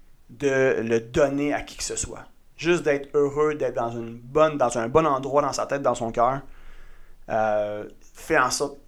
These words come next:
fait juste en sorte, en fait, d'inspirer les autres. Ça émane sur les gens autour de nous. Et c'est fantastique ce qui peut arriver par la suite.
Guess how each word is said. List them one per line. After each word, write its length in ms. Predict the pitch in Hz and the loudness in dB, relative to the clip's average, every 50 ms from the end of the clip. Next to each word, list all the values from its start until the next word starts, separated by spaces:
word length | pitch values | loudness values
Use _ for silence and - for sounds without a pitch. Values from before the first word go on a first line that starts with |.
| - - | -20 -12
fait 180 | - - 135 | -8 -8 -6
juste 180 | 135 160 - - | -6 -6 -4 -4
en 120 | 123 131 | -4 -6
sorte, 180 | - - - - | -6 -6 -8 -8
en 80 | 110 110 | -8 -8
fait, 220 | - 131 131 131 | -8 -8 -8 -6
d'inspirer 640 | 135 147 147 147 143 - - 139 139 127 131 139 127 | -6 -4 -4 -4 -4 -6 -6 -8 -8 -8 -6 -6 -4
les 220 | 123 113 107 107 | -4 -4 -4 -2
autres. 160 | 117 127 127 | -4 -4 -2
Ça 200 | - 143 135 - - - | 0 0 0 0 0 0
émane 680 | 170 165 151 151 147 135 135 147 147 139 127 - - - - - - - - | 0 0 2 2 4 4 4 4 2 0 -4 -6 -10 -16 -20 -20 -20 -20 -10
sur 300 | - - - 147 135 135 | -6 -4 -2 0 0 0
les 140 | 127 120 117 | -2 -2 -2
gens 200 | 120 123 127 123 | 0 -2 -2 -2
autour 220 | 120 123 123 120 | -4 -4 -6 -6
de 80 | 117 110 | -6 -6
nous. 240 | 110 117 127 143 127 - - - - - - - - - - - - - - - - - - - | -6 -8 -8 -10 -12 -14 -16 -16 -16 -16 -16 -16 -18 -18 -18 -20 -20 -20 -20 -20 -20 -16 -8 -4
Et 340 | 135 131 135 139 143 - - - - - - - - - | 0 0 2 0 0 -4 -8 -14 -14 -16 -16 -16 -16 -12
c'est 180 | - - - - | -8 -8 -8 -4
fantastique 500 | - 127 120 113 104 - - 131 117 - | -4 -4 -4 -4 -6 -8 -8 -8 -10 -12
ce 60 | - | -12
qui 80 | - - | -12 -8
peut 120 | - 117 | -8 -6
arriver 240 | 104 104 101 107 110 | -8 -8 -10 -10 -10
par 140 | - 104 101 | -10 -10 -10
la 80 | 101 | -8
suite. 220 | - - - - | -10 -10 -10 -12